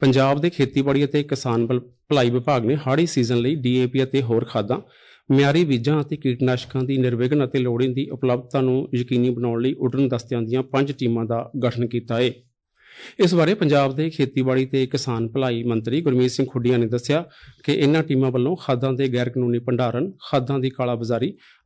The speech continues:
ਅਤੇ ਡੀ ਏ ਪੀ ਅਤੇ ਹੋਰ ਖਾਦਾਂ ਨਾਲ ਬੇਲੋੜੇ ਕੈਮੀਕਲਾਂ ਦੀ ਟੈਗਿੰਗ ਖਿਲਾਫ ਕਾਰਵਾਈ ਲਈ ਛਾਪੇ ਮਾਰੇ ਜਾਣਗੇ। ਇਹ ਟੀਮਾਂ ਸਪਲਾਈ ਦੀ ਨਿਗਰਾਨੀ ਕਰਨ ਦੇ ਨਾਲ-ਨਾਲ ਖੇਤੀਬਾੜੀ ਨਾਲ ਸੰਬੰਧਿਤ ਵਸਤਾਂ ਦੇ ਮਿਆਰ ਨੂੰ ਕਾਇਮ ਰੱਖਣਗੀਆਂ ਅਤੇ ਨਿਯਮਤ ਜਾਂਚ ਦੇ ਨਮੂਨੇ ਰਾਹੀਂ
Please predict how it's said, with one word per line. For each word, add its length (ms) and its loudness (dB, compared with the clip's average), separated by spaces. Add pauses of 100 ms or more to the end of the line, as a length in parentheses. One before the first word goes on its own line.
ਅਤੇ 220 0
ਡੀ 180 0
ਏ 80 2
ਪੀ 240 -2
ਅਤੇ 180 -2
ਹੋਰ 240 0
ਖਾਦਾਂ 340 -2
ਨਾਲ 280 -4
ਬੇਲੋੜੇ 380 2
ਕੈਮੀਕਲਾਂ 500 -2
ਦੀ 120 -4
ਟੈਗਿੰਗ 360 0
ਖਿਲਾਫ 380 -4 (460)
ਕਾਰਵਾਈ 360 2
ਲਈ 120 2
ਛਾਪੇ 340 -2
ਮਾਰੇ 260 0
ਜਾਣਗੇ। 440 0 (440)
ਇਹ 100 4
ਟੀਮਾਂ 320 0
ਸਪਲਾਈ 400 0
ਦੀ 100 0
ਨਿਗਰਾਨੀ 380 0
ਕਰਨ 240 0
ਦੇ 100 0
ਨਾਲ-ਨਾਲ 460 0 (180)
ਖੇਤੀਬਾੜੀ 580 0
ਨਾਲ 140 0
ਸੰਬੰਧਿਤ 420 0
ਵਸਤਾਂ 340 -2
ਦੇ 120 -2
ਮਿਆਰ 300 -2
ਨੂੰ 120 0
ਕਾਇਮ 240 -2
ਰੱਖਣਗੀਆਂ 480 2 (600)
ਅਤੇ 440 -2 (360)
ਨਿਯਮਤ 400 4
ਜਾਂਚ 380 0
ਦੇ 340 0
ਨਮੂਨੇ 400 4
ਰਾਹੀਂ 380 0